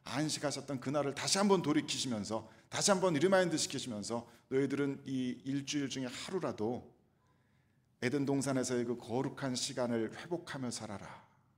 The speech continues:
명령하시는 거예요. 그래서 이 안식일의 의의는 다른 것보다도 가장 먼저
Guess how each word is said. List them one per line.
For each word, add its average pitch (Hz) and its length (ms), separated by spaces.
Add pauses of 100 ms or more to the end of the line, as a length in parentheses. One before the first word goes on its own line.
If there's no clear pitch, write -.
(560)
명령하시는 107 680
거예요. - 140 (2250)
그래서 156 240
이 156 120
안식일의 147 840
의의는 143 580 (160)
다른 151 260
것보다도 165 680 (160)
가장 151 320
먼저 135 540